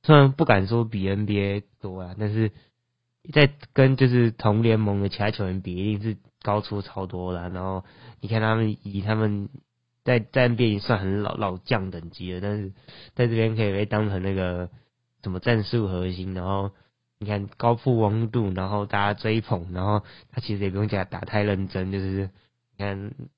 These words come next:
养，养老，养老篮球在运运动这样子，然后就可以就是你看名利双收这样子，我觉得对他们来说是很爽啊。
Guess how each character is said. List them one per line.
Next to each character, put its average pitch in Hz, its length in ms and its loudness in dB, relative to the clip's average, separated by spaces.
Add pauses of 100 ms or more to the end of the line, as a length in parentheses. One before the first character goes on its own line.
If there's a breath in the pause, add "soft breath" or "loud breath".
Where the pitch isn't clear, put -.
养， 107 260 -4
养 113 160 0
老， 113 180 2 (140)
养 123 160 -2
老 123 140 0
篮 95 180 -2
球 98 260 -4
在 110 320 -2 (160)
运 127 160 -4
运 113 220 -2
动 107 180 -2
这 101 80 -6
样 98 220 -4
子， 90 160 -10
然 92 180 -8
后 98 100 -4
就 107 120 -4
可 104 100 -2
以 92 200 -2 (760 soft breath)
就 110 80 -8
是 101 520 -2
你 90 180 -6
看 98 300 0
名 107 260 2
利 123 160 2
双 101 260 -4
收 95 280 -6
这 104 80 -4
样 95 200 -4
子， 87 240 -10
我 92 60 -10
觉 92 200 -10
得 92 280 -6 (580)
对 131 120 -2
他 110 160 2
们 104 120 -2
来 95 80 -4
说 101 200 -4
是 101 80 -2
很 90 160 -6
爽 - 180 -8
啊。 - 220 -12